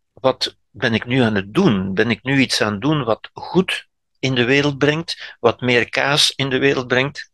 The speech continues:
<laughs> Of ben ik iets aan het doen, ja? En wat zijn de gevolgen van wat ik doe ook bijvoorbeeld, hè?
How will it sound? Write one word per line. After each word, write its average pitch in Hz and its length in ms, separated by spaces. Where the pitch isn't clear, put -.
<laughs> - 140
Of 98 180
ben 117 140
ik 113 120
iets - 220
aan 107 80
het 139 80
doen, 151 320
ja? 131 320
En 117 180
wat 120 160
zijn 113 220
de 107 60
gevolgen 127 580
van 101 180
wat 98 180
ik 90 160
doe 110 300
ook 95 220
bijvoorbeeld, 92 580
hè? - 80